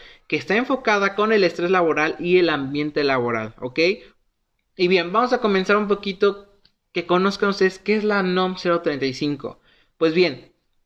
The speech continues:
es la norma que se encarga de identificar, analizar y prevenir los factores de riesgo psicosocial, ¿ok? Esto para poder promover un entorno organizacional favorable,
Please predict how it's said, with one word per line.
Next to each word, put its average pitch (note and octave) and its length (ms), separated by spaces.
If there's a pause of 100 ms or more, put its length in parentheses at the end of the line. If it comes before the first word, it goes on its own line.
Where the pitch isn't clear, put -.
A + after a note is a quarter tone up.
es G#3+ 120
la C4+ 140
norma G#3+ 480
que F3 100
se - 120
encarga G3 480
de F3+ 200
identificar, E3+ 1120
analizar D3 880
y D#3+ 140
prevenir E3 800 (260)
los G#3+ 220
factores F3+ 480
de D3+ 120
riesgo D#3+ 480
psicosocial, D#3 1120
¿ok? C#3+ 240 (440)
Esto A3+ 320
para F#3+ 200
poder G3 460
promover F#3 540
un F#3 360
entorno F3 580
organizacional D3+ 680
favorable, C#3+ 640